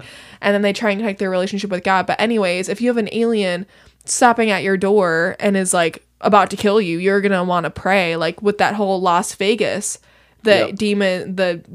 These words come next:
Speaker 1: demons, the aliens that
Speaker 2: Yeah.
Speaker 1: showed up in the backyard, that
Speaker 2: Yep.
Speaker 1: family,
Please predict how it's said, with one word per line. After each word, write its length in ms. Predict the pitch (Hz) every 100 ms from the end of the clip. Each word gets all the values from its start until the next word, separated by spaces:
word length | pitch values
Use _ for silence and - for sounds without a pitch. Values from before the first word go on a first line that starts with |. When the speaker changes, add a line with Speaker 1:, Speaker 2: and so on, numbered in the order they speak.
| 185
Speaker 1:
demons, 500 | 190 214 139 170 202
the 260 | 202 208 -
aliens 680 | 226 240 214 160 180 214 - - -
that 120 | 202 190
Speaker 2:
Yeah. 60 |
Speaker 1:
showed 200 | - 214
up 140 | 208 208
in 120 | 202
the 60 | 196
backyard, 640 | 180 180 - 175 214 202
that 160 | 180 -
Speaker 2:
Yep. 100 | 180
Speaker 1:
family, 680 | 202 233 226 170 156 190